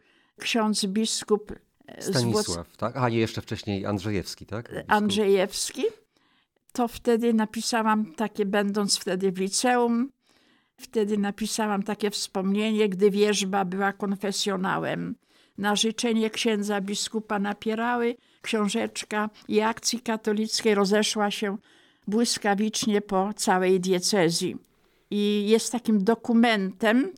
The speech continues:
Speaker 1: tamtych historycznych, a jednocześnie bardzo bolesnych czasach.
Speaker 2: Pani Emilio, właśnie jak było to zorganizowane? Jak jeden człowiek mógł tak duży obszar ogarnąć? Bo to mówimy Iwanowice, Szczytniki, Takomyśle, Chełmce,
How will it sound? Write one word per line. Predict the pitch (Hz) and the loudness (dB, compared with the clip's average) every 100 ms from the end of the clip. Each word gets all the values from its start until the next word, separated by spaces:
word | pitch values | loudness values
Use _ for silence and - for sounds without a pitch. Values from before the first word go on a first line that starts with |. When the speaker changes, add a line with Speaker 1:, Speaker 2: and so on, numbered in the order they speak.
| - | -4
Speaker 1:
tamtych | 226 220 226 233 240 - - _ _ _ | 0 2 2 0 -2 -2 -10 _ _ _
historycznych, | - 196 - 196 208 208 202 214 214 - - _ _ _ | -2 -2 2 4 4 2 0 2 2 -2 -20 _ _ _
a | 185 | 0
jednocześnie | 190 196 190 185 214 - 196 | 4 4 2 0 -2 0 -2
bardzo | 180 185 180 190 | 0 0 0 -2
bolesnych | 175 170 175 185 - 180 180 - | 0 0 0 -2 -4 -4 -6 -10
czasach. | - 156 165 - - - - - | -10 -8 -8 -10 -12 -14 -18 -4
Speaker 2:
Pani | 135 170 | 0 2
Emilio, | 160 113 104 | 2 2 2
właśnie | 147 - 151 | 0 0 0
jak | 180 | 0
było | 180 185 | 0 0
to | 185 | 0
zorganizowane? | 156 147 143 123 98 87 120 | 0 0 2 2 2 2 0
Jak | 170 | 0
jeden | 170 156 139 | -2 -2 -2
człowiek | 120 95 120 117 | 0 0 0 -2
mógł | 127 131 139 - _ - | -2 -2 -4 -6 _ -4
tak | 135 131 131 | -2 0 -2
duży | 127 139 131 160 - | 0 -2 0 -2 0
obszar | 185 185 - 110 | 0 0 0 2
ogarnąć? | 104 110 90 87 90 | 2 2 0 -4 0
Bo | 127 | 0
to | 135 127 - - | 2 0 -2 -8
mówimy | 117 123 117 98 110 | -2 2 2 2 0
Iwanowice, | 104 98 92 131 117 | 0 2 0 0 -2
Szczytniki, | - 110 - 147 156 113 | -4 -6 0 0 0 0
Takomyśle, | 117 - 120 135 - 131 127 - - | 0 2 2 2 2 4 2 0 -10
Chełmce, | - 139 185 190 - 147 170 | 0 2 2 0 2 2 4